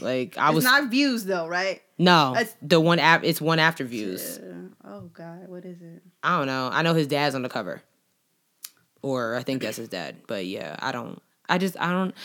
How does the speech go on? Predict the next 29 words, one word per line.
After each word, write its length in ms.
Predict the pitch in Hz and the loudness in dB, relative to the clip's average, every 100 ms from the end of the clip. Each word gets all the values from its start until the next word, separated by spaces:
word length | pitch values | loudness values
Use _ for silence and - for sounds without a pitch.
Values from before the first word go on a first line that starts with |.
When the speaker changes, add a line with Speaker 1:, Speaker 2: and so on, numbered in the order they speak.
| - - - | -12 -2 4
Speaker 1:
I 100 | 320 | 6
get 240 | 254 311 311 | 8 6 6
it. 260 | 330 233 - _ _ - - - | 4 2 -4 _ _ -20 -6 4
No, 260 | 220 302 | 6 8
I 100 | 285 | 6
don't 300 | 220 247 370 269 | 6 6 6 6
get 140 | 254 | 6
it. 160 | 156 151 277 | 6 6 6
You 80 | |
have 220 | 302 - - | 6 2 2
to 100 | 339 | 2
like 220 | 262 202 | 4 2
Drake. 320 | 165 170 381 453 285 | 0 0 2 4 4
Speaker 2:
I'm 100 | 175 | 4
sorry. 720 | - 220 247 233 214 175 170 | 2 4 4 2 -4 -6 -6
I'm 160 | 180 190 | -6 -6
so 320 | - 233 247 | -2 0 0
sorry 280 | 240 220 214 | 0 0 2
Speaker 1:
The 60 | 180 | 4
Speaker 2:
to 60 | |
Speaker 1:
best 240 | 190 226 208 | 4 4 6
I 160 | 185 | 4
ever 80 | 170 | 4
Speaker 2:
disappoint 160 | 139 160 | 2 2
you. 40 | |
Speaker 1:
had 480 | 170 170 170 165 165 - - - _ | 2 4 4 2 -2 -10 -20 -20 _
to, 280 | - 147 - | -2 -2 0
I 40 | 165 | -2
mean, 180 | 156 | -2